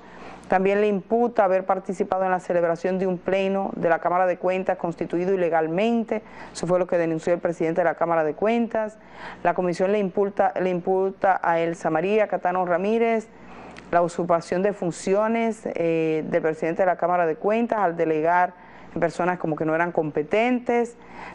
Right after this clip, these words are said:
También dice la comisión especial le imputa, y ese es el término que utiliza, le imputa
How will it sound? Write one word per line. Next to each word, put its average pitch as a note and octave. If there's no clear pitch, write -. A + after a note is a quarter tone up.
También B3+
dice C#4
la A#3
comisión A3+
especial A#3
le A3
imputa, G#3
y G3+
ese B3+
es -
el B3+
término C4
que G3+
utiliza, G#3
le F3
imputa G3